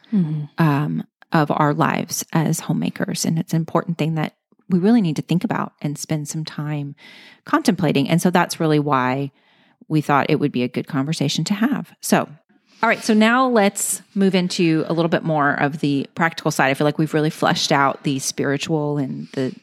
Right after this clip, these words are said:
Speaker 2: we've defined some things, said what we're, what it is and what it's not. Let's talk about, I wanna talk about three areas. Okay. I wanna talk about food, and I wanna talk about movement.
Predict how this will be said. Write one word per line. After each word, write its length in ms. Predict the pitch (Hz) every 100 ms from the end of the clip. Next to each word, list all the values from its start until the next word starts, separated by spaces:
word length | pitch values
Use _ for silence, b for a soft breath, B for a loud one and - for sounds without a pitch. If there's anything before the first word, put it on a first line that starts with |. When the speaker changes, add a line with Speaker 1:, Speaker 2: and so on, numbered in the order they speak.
| -
Speaker 2:
we've 140 | 151 -
defined 580 | 151 151 143 147 151
some 180 | - 151
things, 400 | 151 151 143 160
said 160 | - 143
what 160 | 156
we're, 160 | - 151 B B B
what 160 | 180 170
it 80 | -
is 240 | 175 170
and 80 | 160
what 140 | 156
it's 160 | 180 -
not. 420 | 156 147 262 - B B B B 190
Let's 320 | 220 285 -
talk 260 | 302 269
about, 480 | 247 208 185 175 - _ _ -
I 40 |
wanna 100 | 214
talk 100 | 247
about 220 | 214 -
three 200 | 208 202
areas. 480 | - 151 - - - -
Okay. 260 | 185 170 170 -
I 40 |
wanna 80 | 175
talk 140 | 175 170
about 180 | 170
food, 500 | - 190 175 214 - _ _ _ _ -
and 100 | 165
I 40 |
wanna 100 | 165
talk 100 | 160
about 240 | 160 151 -
movement. 680 | 160 165 175 202 269 -